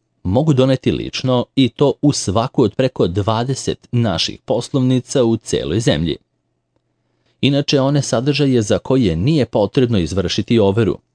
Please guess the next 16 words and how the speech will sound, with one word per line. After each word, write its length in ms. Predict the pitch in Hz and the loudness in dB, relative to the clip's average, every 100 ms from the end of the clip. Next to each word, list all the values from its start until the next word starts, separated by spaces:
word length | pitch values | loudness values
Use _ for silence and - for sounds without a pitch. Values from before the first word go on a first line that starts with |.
| _ _ _ | _ _ _
poput 320 | - 127 131 120 | -2 0 2 2
recimo 360 | 107 - 117 | 0 0 -2
tekstova, 540 | 113 107 - - - - _ - | 0 0 -2 -2 -2 -4 _ -4
reklamnih 640 | 101 87 - 120 120 113 | -2 -2 0 0 0 0
materijala, 760 | 127 117 123 123 117 117 113 - | -2 0 2 2 2 0 -2 -4
knjiga 440 | - 98 90 90 92 | -6 -4 -2 -2 -2
i 100 | 92 | -2
sličnih, 520 | - 127 123 - - _ _ _ _ _ - | 0 0 0 -8 -12 _ _ _ _ _ -2
klijenti 400 | 123 139 143 127 | 0 2 0 0
mogu 260 | 120 143 | 0 2
da 120 | 135 | 2
pošalju 460 | 110 120 113 - 110 | 2 0 0 0 2
iskenirane 680 | 107 - - 113 98 90 76 | 0 -2 -4 0 0 0 -2
na 120 | 73 | -4
mail, 280 | 69 85 101 - _ _ _ _ _ _ | -4 -2 -2 -6 _ _ _ _ _ _
a 140 | 95 | -4